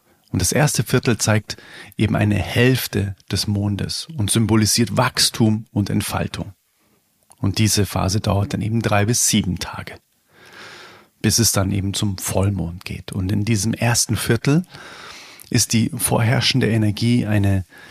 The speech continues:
eine Zeit des aktiven Handelns und des Umsetzens von den Plänen.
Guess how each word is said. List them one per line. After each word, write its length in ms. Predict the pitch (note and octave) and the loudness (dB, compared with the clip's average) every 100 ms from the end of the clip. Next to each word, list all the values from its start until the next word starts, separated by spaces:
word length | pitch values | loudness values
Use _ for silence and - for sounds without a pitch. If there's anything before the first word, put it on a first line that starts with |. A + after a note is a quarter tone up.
| - - - | -20 -20 -10
eine 280 | - - C3+ | -2 2 2
Zeit 520 | - - A#2 C#3+ - - _ _ - | 2 2 2 0 -2 -12 _ _ -2
des 180 | B2+ - | 0 0
aktiven 560 | B2 - C#3+ C3+ A2 | -2 -2 -2 0 0
Handelns 560 | A2+ C3+ A2 F#2 F#2 - | 2 2 0 -2 -4 -4
und 120 | G#2+ | -2
des 140 | A2 | -2
Umsetzens 800 | - B2 C#3 - G#2+ - - - | -2 0 2 0 -4 -8 -8 -6
von 300 | - - A#2+ | -4 0 4
den 220 | C3 A2+ - | 4 2 0
Plänen. 680 | G2+ G#2+ B2 A#2 E2+ - | 0 2 2 0 -4 -12